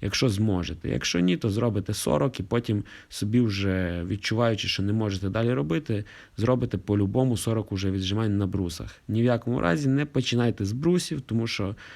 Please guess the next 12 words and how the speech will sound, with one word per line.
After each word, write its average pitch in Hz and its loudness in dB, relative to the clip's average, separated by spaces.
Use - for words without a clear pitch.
зробивши 120 2
тих 104 -2
самих 104 0
сорок 101 -2
віджимань, 156 0
ви 117 2
захочете 107 -4
піти - -4
на 101 0
перекладину, 135 0
а 107 -2
ваше 104 0